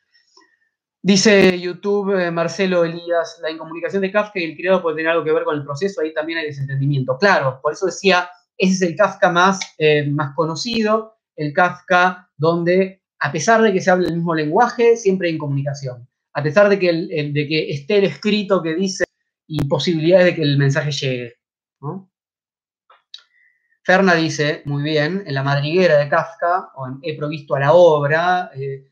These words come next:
sobran las provisiones, pero nunca basta", ¿no? Uno puede hacer un montón de provisiones, pero igual uno, como el tendero, que está tan tomado por todas las provisiones que tiene que hacer,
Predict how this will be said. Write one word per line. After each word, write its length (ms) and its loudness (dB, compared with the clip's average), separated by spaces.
sobran 420 4
las 100 0
provisiones, 420 -4
pero 140 -4
nunca 280 -2
basta", 540 -4
¿no? 460 -8
Uno 160 -6
puede 180 4
hacer 160 0
un 60 -4
montón 180 -4
de 80 -2
provisiones, 480 0
pero 160 -4
igual 380 2
uno, 420 2
como 160 -4
el 120 -4
tendero, 460 0
que 60 -6
está 260 0
tan 440 -2
tomado 440 4
por 120 0
todas 140 0
las 100 -6
provisiones 340 -6
que 80 -8
tiene 180 -8
que 80 -4
hacer, 440 0